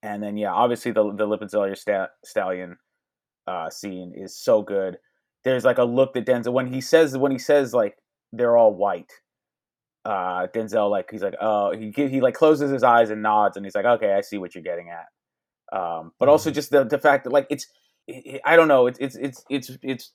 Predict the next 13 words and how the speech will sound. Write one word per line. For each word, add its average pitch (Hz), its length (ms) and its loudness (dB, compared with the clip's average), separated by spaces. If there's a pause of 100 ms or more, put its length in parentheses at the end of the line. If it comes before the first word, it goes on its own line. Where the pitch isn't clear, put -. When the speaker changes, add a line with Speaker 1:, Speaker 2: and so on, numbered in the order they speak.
Speaker 1:
interesting 151 420 -4
in 131 100 -4
the 120 60 -4
fact 123 240 0
that 117 80 -2
it's - 180 -8
not, 120 240 -2
like, 113 300 -8
necessarily, 110 800 -2
like, 98 260 -6 (640)
a, 113 240 -10
an 117 140 -6
egregiously 110 1120 -6